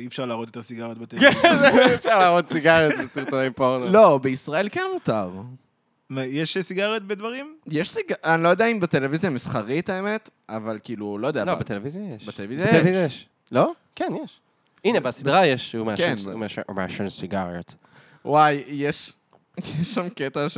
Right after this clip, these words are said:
Speaker 3: וואי, מתן שרון כתב על זה, וזה ממש הצחיק אותי,
Speaker 2: אה,
Speaker 3: כי
Speaker 2: בטיים
Speaker 3: חשבתי
Speaker 2: אאוט?
Speaker 3: כן.
Speaker 2: על הלקט?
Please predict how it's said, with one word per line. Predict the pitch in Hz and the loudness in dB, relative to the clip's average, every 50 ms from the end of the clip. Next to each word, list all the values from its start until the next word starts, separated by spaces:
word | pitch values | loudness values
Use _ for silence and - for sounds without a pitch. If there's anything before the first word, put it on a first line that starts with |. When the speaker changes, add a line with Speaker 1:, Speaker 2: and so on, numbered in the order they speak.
| 131 | -8
Speaker 3:
וואי, | - 135 135 127 127 | -6 -2 0 0 0
מתן | 120 120 - 120 120 | 0 -2 -6 -6 -6
שרון | 120 120 104 110 117 | -6 -6 -6 -6 -8
כתב | 120 120 101 110 107 107 | -8 -8 -8 -8 -6 -8
על | 104 | -8
זה, | 107 110 107 | -8 -8 -10
וזה | 104 98 101 98 90 92 | -10 -12 -12 -12 -12 -12
ממש | 101 98 95 107 110 - - | -12 -10 -8 -8 -8 -10 -10
הצחיק | 117 110 107 - - 110 104 117 | -12 -12 -12 -14 -16 -12 -12 -6
אותי, | 123 - | 0 2
Speaker 2:
אה, | 285 302 | 2 4
Speaker 3:
כי | 254 | 4
Speaker 2:
בטיים | - 247 254 262 | 4 4 6 6
Speaker 3:
חשבתי | 285 302 330 | 6 6 6
Speaker 2:
אאוט? | 247 - - - - - - _ _ | 4 -2 -12 -20 -20 -20 -20 _ _
Speaker 3:
כן. | - 151 147 143 127 165 | -4 -2 -2 0 2 4
Speaker 2:
על | 175 175 | 4 6
הלקט? | 170 175 - - - 285 339 294 - | 8 6 6 6 4 2 2 2 -2